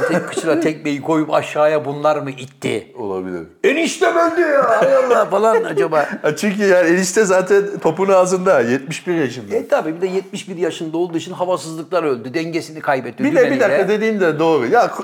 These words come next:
Speaker 2: yetmiş bir yaşındaki adamı yüz otuz
Speaker 1: Evet.
Speaker 2: metreye indiriyorsunuz. Ne yapabilir ki o adam?
Speaker 1: Tabii.
Speaker 2: De ki, "De Silva baba sen otur.
Speaker 1: Dinlen
Speaker 2: Biz
Speaker 1: şurada.
Speaker 2: genç arkadaşlar kazarız."
Speaker 1: Evet, ver babaya bir cigara yaksın. <laughs> Çayını da verin, otur sen bekle. Biz gençler kazanır.
Speaker 2: Demek ki
Speaker 1: Yok.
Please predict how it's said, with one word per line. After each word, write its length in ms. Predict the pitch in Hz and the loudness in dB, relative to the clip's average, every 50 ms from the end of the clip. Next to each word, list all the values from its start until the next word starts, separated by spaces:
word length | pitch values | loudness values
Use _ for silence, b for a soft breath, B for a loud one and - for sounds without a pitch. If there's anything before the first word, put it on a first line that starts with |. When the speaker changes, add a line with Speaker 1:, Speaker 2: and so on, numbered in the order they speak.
| - | -4
Speaker 2:
yetmiş 520 | 185 196 214 208 208 262 247 - - - 311 | 0 0 0 0 -2 -6 -6 -6 -6 -6 -4
bir 100 | 294 262 | -2 0
yaşındaki 680 | 240 208 160 139 170 160 160 170 165 160 175 175 - 151 | 2 2 2 0 -2 -4 -2 -2 0 0 -2 0 2 0
adamı 480 | 143 139 143 139 135 147 147 117 90 - - B B B B - | 2 4 2 2 4 4 2 2 0 -2 -8 B B B B -6
yüz 220 | 131 156 - 185 | -2 -2 2 2
otuz 280 | 196 196 196 - 254 202 | 2 2 2 -2 -4 -2
Speaker 1:
Evet. 100 | 185 180 | 0 0
Speaker 2:
metreye 400 | 170 156 - 156 156 160 165 156 | 0 0 0 0 2 2 2 2
indiriyorsunuz. 580 | 160 160 160 170 160 165 143 117 120 117 117 117 | 0 0 -2 -2 0 0 -2 -2 -4 -8 -8 -6
Ne 140 | 123 151 | -2 2
yapabilir 580 | 240 277 277 233 190 180 165 170 160 165 170 151 | 2 4 4 4 2 0 0 0 -2 -2 -2 0
ki 60 | 160 139 | 0 0
o 40 | |
adam? 220 | 120 113 113 101 - B B | 2 2 0 -2 -4 B B
Speaker 1:
Tabii. 180 | B 123 107 - | B -2 2 2
Speaker 2:
De 140 | 330 - - | 2 2 2
ki, 280 | - 202 160 156 - 185 | 2 0 0 0 0 0
"De 120 | 247 254 | 0 0
Silva 340 | 214 - 262 233 233 220 202 | 0 0 -2 0 2 2 2
baba 220 | 196 190 175 175 165 | 2 2 2 2 0
sen 200 | - - 233 233 | 2 0 0 2
otur. 360 | 233 269 269 269 - 185 165 - - - - 156 208 | 2 0 0 2 0 -2 -2 -4 -14 -20 -14 -6 -4
Speaker 1:
Dinlen 340 | 277 294 302 294 302 294 277 | -2 0 2 2 2 2 2
Speaker 2:
Biz 80 | 202 | 2
Speaker 1:
şurada. 240 | 196 254 - 190 214 214 | 2 2 2 4 2 2
Speaker 2:
genç 140 | 214 214 - | 2 2 2
arkadaşlar 600 | 214 208 185 202 196 196 196 180 - - 214 214 | 0 0 2 0 0 0 0 -2 0 -2 -2 -2
kazarız." 400 | - - 208 202 214 208 180 147 | 0 -2 -2 0 0 0 0 2
Speaker 1:
Evet, 280 | 175 185 202 202 180 202 | 2 4 2 2 4 4
ver 200 | 262 294 294 269 | 4 4 4 4
babaya 320 | 269 262 262 247 240 226 | 4 4 6 6 4 4
bir 60 | 220 196 | 2 0
cigara 280 | 233 233 226 233 226 | -2 2 2 4 4
yaksın. 360 | 233 226 208 - - 214 214 214 226 - | 4 4 4 2 0 -2 -2 -4 -4 -8
<laughs> 140 | - - - | -6 -2 0
Çayını 280 | 226 240 254 254 262 | 0 2 2 2 4
da 120 | 254 247 226 | 4 6 6
verin, 200 | 220 208 202 214 | 6 4 2 2
otur 300 | 226 262 254 - 262 233 | 0 0 0 0 -2 -2
sen 260 | 226 233 226 220 220 | -2 -2 -2 0 0
bekle. 320 | 220 226 - - 220 214 208 | 0 0 0 -2 -6 -4 -4
Biz 180 | 233 214 196 | -6 -6 -2
gençler 420 | 214 240 233 220 - 254 - 233 - | -2 -2 -2 -2 -4 -6 -4 -2 0
kazanır. 160 | 120 135 139 143 | 0 2 4 2
Speaker 2:
Demek 200 | 147 147 127 110 | 2 0 0 0
ki 80 | 135 | 0
Speaker 1:
Yok. 180 | 135 139 147 | 2 2 4